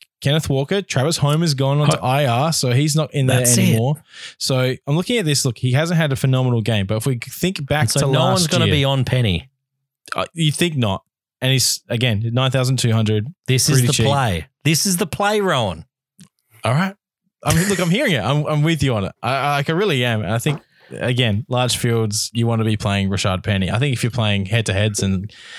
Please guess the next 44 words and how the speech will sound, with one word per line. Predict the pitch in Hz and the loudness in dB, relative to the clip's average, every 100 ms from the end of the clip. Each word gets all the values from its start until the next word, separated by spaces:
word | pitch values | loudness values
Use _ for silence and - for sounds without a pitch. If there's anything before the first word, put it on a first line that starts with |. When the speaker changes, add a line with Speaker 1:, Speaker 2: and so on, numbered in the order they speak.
| - - | -14 -6
Speaker 1:
six-man | 131 107 123 110 104 | -2 2 2 2 2
Speaker 2:
Sure. | 101 - - | -2 -4 -2
Speaker 1:
games, | 101 104 - | 0 0 0
then | 101 98 | -2 0
play | 127 113 | 0 0
Jamal | 104 107 98 | 0 0 0
Williams. | 92 87 80 87 - | 0 -2 -4 -8 -6
That's | 95 104 - | -4 -2 -4
totally | - 113 95 | -2 0 0
fine. | 85 92 85 90 _ - _ _ _ _ | -2 -4 -4 -8 _ -20 _ _ _ _
But | 90 | -4
if | 104 107 | -2 0
you're | 143 | 0
in | 156 | 2
the, | 127 113 | 0 0
if | 85 120 | -2 0
you're | 143 | 0
in | 156 | 2
the | 143 | 2
mini, | 135 131 117 127 - | 2 2 0 -2 -4
uh, | 127 | -2
sorry, | 113 117 113 | 0 0 0
if | 107 | -2
you, | 123 104 | -4 -2
or | 123 123 | -2 -2
the, | 131 113 - | -4 -10 -6
or | 127 | -2
the | |
micro | 143 135 127 131 | 0 0 0 0
or | 143 | 0
the | 151 | 2
main, | 131 120 113 107 | 2 2 0 0
then | 107 101 101 98 | 0 0 0 -2
I | 92 | -2
think | 131 | -2
Rashad | 220 - 120 107 | -2 0 0 0
Penny | 117 120 113 | 0 2 0
is | 101 | 0
a | |
place | 92 - 117 127 | -4 -4 -2 0
that | 107 | 0
you | 90 101 | -2 -2
can | 107 | 0
go, | 95 101 92 98 | 0 0 2 0